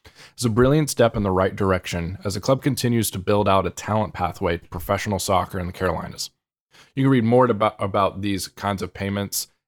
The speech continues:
uh, on a link in the article on crown town soccer dot com. Now a quick news roundup. The N W S L Championship is on Saturday night this weekend. It's live on C B S.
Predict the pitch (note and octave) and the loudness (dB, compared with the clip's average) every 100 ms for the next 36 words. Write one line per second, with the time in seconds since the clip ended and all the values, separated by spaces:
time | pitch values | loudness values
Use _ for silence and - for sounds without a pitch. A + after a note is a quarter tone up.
0 | _ F#2+ F#2 E2+ G2 F#2 F2+ G2+ G#2 - | _ -2 0 0 0 -2 0 0 0 -4
1 | - F#2 F2+ F2+ - F#2 F#2+ - G#2+ G2 | -8 -6 -4 -2 2 2 2 2 0 0
2 | F#2 F2 - - F#2 F2+ E2+ - F2+ E2+ | -2 -4 -4 -6 -4 -4 -6 -2 -4 -4
3 | - D#2+ - D2 - _ _ _ _ _ | -8 -8 -8 -12 -12 _ _ _ _ _
4 | _ _ _ _ _ _ _ _ _ - | _ _ _ _ _ _ _ _ _ 2
5 | D3 D3 D3+ C3+ C#3 C#3 C3 A2 F#2+ F2 | 2 4 2 4 4 4 4 2 2 -2
6 | - _ _ _ B2 B2 C#3 D3+ D3 C#3+ | -4 _ _ _ -6 0 2 4 4 6
7 | C#3+ C#3 C#3+ C#3 C3 C3+ C3+ C#3 B2+ G#2 | 6 6 4 4 2 0 0 0 -2 2
8 | A#2 G#2+ G#2 G2 G#2 G#2 A#2+ A#2+ A#2+ A2+ | 0 0 -2 0 0 0 2 4 4 4
9 | A2+ A#2+ G#2 - F#2+ A2+ A2 G#2 A#2+ A#2 | 2 2 0 -6 -2 0 0 -2 -4 -2
10 | G2 E2+ D2+ _ _ - G2 G#2+ A#2+ G2+ | -4 -4 -8 _ _ -10 2 4 4 2
11 | G2 - - A#2+ A#2 A#2 G#2+ F#2 - - | 0 0 0 0 2 2 2 2 -2 -4